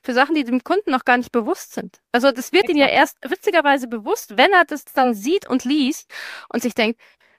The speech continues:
Speaker 1: „Ja Mensch, genau das ist es, aber ich konnte es halt nicht formulieren oder ich wusste noch nicht mal
Speaker 2: Mhm.
Speaker 1: genau, was ich suche“, weil viele begeben sich erstmal einfach auf Suche, sie wollen was buchen und,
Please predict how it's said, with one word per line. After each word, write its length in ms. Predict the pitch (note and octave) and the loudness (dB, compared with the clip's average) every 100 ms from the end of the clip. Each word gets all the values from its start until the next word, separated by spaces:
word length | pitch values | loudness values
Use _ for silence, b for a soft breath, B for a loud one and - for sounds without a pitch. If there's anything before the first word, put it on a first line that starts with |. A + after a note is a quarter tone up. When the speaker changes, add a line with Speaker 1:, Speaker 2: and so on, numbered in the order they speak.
| _ | _
Speaker 1:
„Ja 140 | A#3+ F#3 | 2 2
Mensch, 320 | F#3 F3+ - | 2 -2 -2
genau 320 | A#3 G#3 G3 G#3 | -2 2 0 2
das 240 | B3 G#3+ - | 2 2 0
ist 220 | G#4+ F#4+ | -2 -2
es, 120 | C#4 | -2
aber 120 | A3+ | -2
ich 100 | A3+ | -2
konnte 220 | - G#3+ | -2 -2
es 40 | A3+ | 0
halt 140 | G#3 | -4
nicht 120 | A3 | -4
formulieren 500 | - A3 G#3+ A3+ A4 | -4 -2 0 2 2
oder 160 | C4+ A3 | 2 0
ich 200 | G#3+ G3 | -2 -2
wusste 280 | E4 - C4 | -4 0 2
noch 120 | B3 | 2
nicht 180 | C4 C4+ | 0 2
mal 120 | A#3+ | 2
Speaker 2:
Mhm. 40 | |
Speaker 1:
genau, 380 | D#4 A3+ A#3+ G#4+ | 4 4 6 6
was 200 | G#3+ G#3 | 4 0
ich 120 | A3+ - | -4 -10
suche“, 560 | - F#4 - G3 F#3+ | -6 -6 -2 0 0
weil 240 | G3+ G#3 G#3+ B B B B | 2 0 -2 B B B B
viele 240 | C4+ C4 | -2 -2
begeben 320 | A#3 A3+ C4 | -2 -4 -2
sich 160 | C#4 A#3+ | -2 0
erstmal 340 | A#3 - C3 | -2 0 -2
einfach 180 | A3 A#3+ | -2 -2
auf 180 | - - | -4 -6
Suche, 560 | - A#3+ C4+ E4 D4 | -10 -8 -4 0 0
sie 120 | C4+ A3 | 0 0
wollen 200 | A3+ A3 | 0 0
was 140 | G#3 | -4
buchen 440 | - A3+ D4 C#4+ | -8 -8 -2 -2
und, 260 | - A#3 - | 0 -4 -4